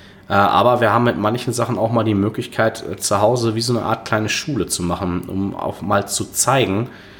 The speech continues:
das sind ja jetzt alles banale Dinge in dem Sinne sogar, ne? Das ist ja bei weitem nicht der Aufwand, den wir im Restaurant betreiben würden. Aber auch mal einen gewissen Denkprozess noch mal anzustoßen,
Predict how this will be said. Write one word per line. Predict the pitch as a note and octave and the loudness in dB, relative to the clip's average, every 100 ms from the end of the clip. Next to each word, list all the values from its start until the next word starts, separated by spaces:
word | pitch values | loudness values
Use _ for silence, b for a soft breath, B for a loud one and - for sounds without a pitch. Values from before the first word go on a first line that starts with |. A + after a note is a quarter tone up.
| B B B - | B B B -2
das | G2 | 2
sind | B2 | 4
ja | A2 | 4
jetzt | G2 - | 2 2
alles | G#2+ - | 2 2
banale | - F#2 F#2+ A#2 A2+ | 0 2 4 4 2
Dinge | E2+ C#3 A#2+ | 2 2 2
in | D#2+ E2 | 0 -6
dem | E2+ | -6
Sinne | E2 E2 E2 | -6 -6 -6
sogar, | D#2+ D#2 D#2+ | -8 -8 -4
ne? | G2 | -2
Das | G2 - | -2 -2
ist | - | 0
ja | G2 | 0
bei | F2+ | 0
weitem | F#2 G#2 F#2+ | 2 2 0
nicht | F#2 | -4
der | G2+ | -2
Aufwand, | C#2+ G2+ F#2 G2+ | -2 0 -2 0
den | F#2+ | 0
wir | F2+ | 0
im | |
Restaurant | F2 - E2+ F2+ B2 | 0 0 0 0 0
betreiben | F2 F2 E2+ E2 | -2 -4 -4 -2
würden. | E2+ E2 - B B B B - | -4 -4 -10 B B B B -2
Aber | F#2+ B2 | 2 4
auch | A2+ | 2
mal | B2 | 2
einen | B2 G#2 | 2 2
gewissen | G2 - A#2+ G#2+ | 2 2 0 2
Denkprozess | A#2+ C#3 - - - F#2 - F2+ - | 2 2 -2 -10 -8 -8 -2 -2 -2
noch | F2+ | -2
mal | F#2 | -2
anzustoßen, | E2 - G2 - G#2 - | -2 -4 -4 -4 -4 -4